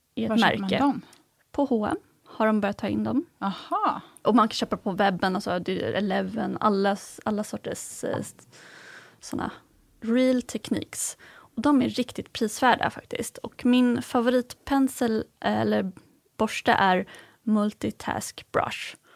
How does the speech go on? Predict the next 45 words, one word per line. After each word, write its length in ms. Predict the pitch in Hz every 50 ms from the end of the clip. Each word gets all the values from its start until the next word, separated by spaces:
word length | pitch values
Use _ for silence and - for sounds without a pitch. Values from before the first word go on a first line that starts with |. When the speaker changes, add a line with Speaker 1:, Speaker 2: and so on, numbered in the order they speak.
| - - _ _ _
Speaker 1:
Och 120 | - - 208
den 200 | 233 226 214 202
använder 440 | - 202 190 185 180 180 180 185 185
jag 120 | 180 -
till 300 | - - 185 196 208 - -
puder, 640 | - - 247 247 247 247 240 233 240 233 233 226 226
highlighter, 840 | 226 226 208 214 214 220 220 220 220 214 - - 208 208 208 196
rouge, 400 | 196 202 190 190 196 202 - - -
allt. 440 | 202 - - - - - - - _ _ _ _ _ _ _ _ -
Älskar 240 | 226 - - - -
den. 140 | - - - - _
Speaker 2:
Du 100 | - 233
blandar, 420 | 202 208 220 202 190 185 185 190 180
du 180 | 156 185 220
använder, 360 | 208 185 170 165 165 156 160 -
du 100 | - 196
har 80 | 196 190
inte 180 | 185 - -
så 60 | - - -
här, 80 | 208 202
"Den 120 | 226 220
här 160 | 240 302 294
borsten 320 | 247 254 247 - - 233 226
är 60 | 214
för 120 | - 226
det, 240 | 196 208 202 185 165
den 140 | 170 185 185
här 180 | 220 214 202
är 40 | 202
för 120 | - - 190
det." 260 | 180 170 160 156 165 - - - -
Speaker 1:
Faktum 320 | - 233 214 - 220 214
är 80 | 208 196
att 100 | - 202
jag 80 | 208
har 100 | 208 -
typ 220 | - - - - -
tre 220 | - - - 220
stycken 320 | - - 220 - - - -
av 80 | -
den 140 | - - 50
borsten. 280 | - - - - - - - - _ _ _ _
Speaker 2:
Ja. 160 | - - - - - _ _ _ _ -
Speaker 1:
Ja. 140 | - - - -
<laughs> 120 | - 233